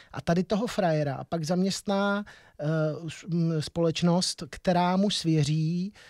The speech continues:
eh, za tři měsíce tam pracoval a svěřila mu takhle klíčovou roli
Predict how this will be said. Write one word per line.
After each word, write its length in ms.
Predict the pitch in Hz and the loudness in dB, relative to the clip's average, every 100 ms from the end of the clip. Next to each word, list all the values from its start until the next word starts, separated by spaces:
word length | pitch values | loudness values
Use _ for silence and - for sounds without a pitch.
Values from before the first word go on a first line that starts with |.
| - - - | -20 -20 -16
eh, 40 | 139 139 135 427 - 143 - | -12 -10 -12 -16 -20 -20 -18
za 200 | 175 170 156 _ | -8 -6 -6 _
tři 180 | - - | -2 0
měsíce 580 | 233 214 - 190 240 226 - _ | 2 2 0 0 0 -2 -6 _
tam 160 | - 196 | 0 2
pracoval 540 | 185 156 202 180 185 | 2 0 2 2 2
a 60 | 175 | 2
svěřila 440 | - 190 170 196 | 0 2 4 4
mu 140 | 196 202 | 2 2
takhle 260 | 196 202 | 0 0
klíčovou 540 | 190 180 165 190 196 180 | 0 0 0 0 2 4
roli 380 | 170 180 185 | 4 4 2